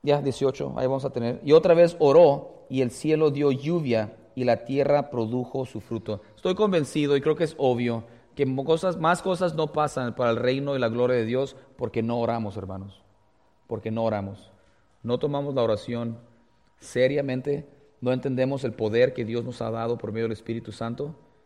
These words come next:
para orar y causar que cosas sucedan. El Señor Jesucristo nos dice, "Todo lo que pedís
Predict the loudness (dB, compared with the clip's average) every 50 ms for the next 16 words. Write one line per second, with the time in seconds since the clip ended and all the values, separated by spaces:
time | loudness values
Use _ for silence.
0 | _ _ _ _ _ _ _ _ -8 -6 -6 -4 -4 -2 -2 0 0 0 -2 -4
1 | -8 -16 -20 _ _ _ _ _ _ -18 -14 -8 -6 -6 -6 -4 -4 -4 -4 -4
2 | -6 -8 -6 -6 -8 -6 -6 -8 -10 -10 -20 -20 _ _ _ _ _ _ _ _
3 | _ -20 -16 -10 -6 -4 -4 -4 -6 -10 -14 -18 -20 _ _ _ _ _ _ _
4 | _ _ _ _ _ -14 -14 -12 -10 -8 -6 -4 -4 -4 -6 -8 -8 -6 -6 -6
5 | -6 -6 -8 -6 -6 -6 -8 -8 -8 -8 -8 -8 -12 -16 -20 _ _ _ _ _
6 | _ _ _ _ _ -2 2 2 2 2 0 -2 -4 -4 -8 -8 -8 -6 -4 -4
7 | -4 -6 -8 -12 -18 -20